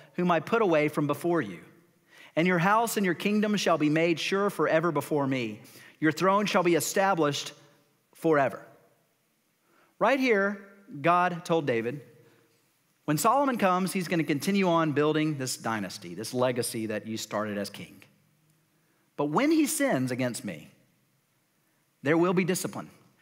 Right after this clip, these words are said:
there will be punishment, and it will be hard for Solomon. However, because I'm a promise-keeping God, I will always keep my word.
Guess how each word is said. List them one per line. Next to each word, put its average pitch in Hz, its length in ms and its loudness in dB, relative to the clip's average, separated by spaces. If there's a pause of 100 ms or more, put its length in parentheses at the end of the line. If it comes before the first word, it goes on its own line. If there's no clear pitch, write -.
(200)
there 127 120 -2
will 147 160 2
be 170 100 2
punishment, 190 640 -2 (420)
and 123 60 -8
it 127 60 -4
will 127 80 -4
be 147 120 4
hard 220 340 2
for 139 100 -2
Solomon. 95 420 -4 (640)
However, 156 500 0 (480)
because 151 280 0
I'm 151 120 2
a 139 80 2
promise-keeping 202 640 -2
God, 139 400 0 (640)
I 127 80 -2
will 127 320 -4
always 143 680 0 (340)
keep - 200 -4
my 123 120 -2
word. 110 380 -6